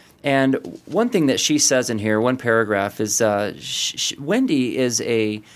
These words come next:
a sex therapist who used to prescribe pornography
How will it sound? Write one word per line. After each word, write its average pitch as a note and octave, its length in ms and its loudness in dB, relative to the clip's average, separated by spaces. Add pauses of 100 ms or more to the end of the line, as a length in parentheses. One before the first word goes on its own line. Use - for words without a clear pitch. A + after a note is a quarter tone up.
(220)
a A2 120 2
sex D#3 300 0
therapist A2 520 0
who A#2+ 100 -2
used C3+ 400 0
to A#2 280 0
prescribe E3+ 560 0
pornography G2+ 760 -2